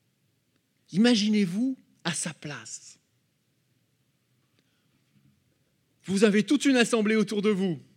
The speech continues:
Il y a des petits gamins de douze ans qui débarquent et qui sont là sur la cour et qui vous chamaillent. Vous êtes tout seul.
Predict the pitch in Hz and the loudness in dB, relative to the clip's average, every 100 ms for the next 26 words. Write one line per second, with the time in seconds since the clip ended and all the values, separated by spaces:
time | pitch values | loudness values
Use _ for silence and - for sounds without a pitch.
0 | _ _ _ _ _ _ _ _ _ _ | _ _ _ _ _ _ _ _ _ _
1 | _ _ _ - 170 180 196 196 196 185 | _ _ _ -2 0 2 -2 -4 -6 -4
2 | 190 190 208 175 180 165 202 202 175 165 | -2 -2 -2 -4 -4 -4 -6 -6 -6 -6
3 | 160 190 220 170 - 156 165 165 202 202 | -4 -8 -8 -10 -10 -10 -6 -6 -6 -6
4 | 170 151 143 202 233 - _ _ _ - | -4 -4 -2 -2 -2 -4 _ _ _ -8
5 | 156 202 196 202 233 208 208 185 147 147 | -4 0 2 2 2 2 2 0 -2 -6
6 | 202 220 208 226 - 214 185 139 | -2 -2 0 -4 2 2 2 -4